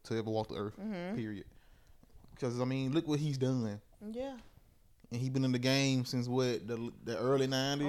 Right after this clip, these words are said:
Speaker 2: Oh, my God.
Speaker 1: This
Speaker 2: So
Speaker 1: nigga, like,
Speaker 2: long.
Speaker 1: fifty. He
Speaker 2: Yeah.
Speaker 1: almost sixty.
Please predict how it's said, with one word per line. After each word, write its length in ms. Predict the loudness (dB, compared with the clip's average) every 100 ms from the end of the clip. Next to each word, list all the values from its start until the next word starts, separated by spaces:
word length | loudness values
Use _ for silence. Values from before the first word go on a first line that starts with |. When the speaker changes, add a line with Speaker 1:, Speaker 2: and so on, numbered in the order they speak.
| 0
Speaker 2:
Oh, 40 |
my 180 | -4 -6
God. 480 | -6 -4 -4 -4 -6
Speaker 1:
This 80 | 0
Speaker 2:
So 100 | 2
Speaker 1:
nigga, 160 | 4 6
like, 220 | 6 6
Speaker 2:
long. 100 | 0
Speaker 1:
fifty. 500 | 4 4 4 -2 -2 -6 _ _ _ _ _ _ -20 -2
He 100 | 6
Speaker 2:
Yeah. 80 |
Speaker 1:
almost 420 | 8 10 8 6 6
sixty. 520 | 4 4 -2 -4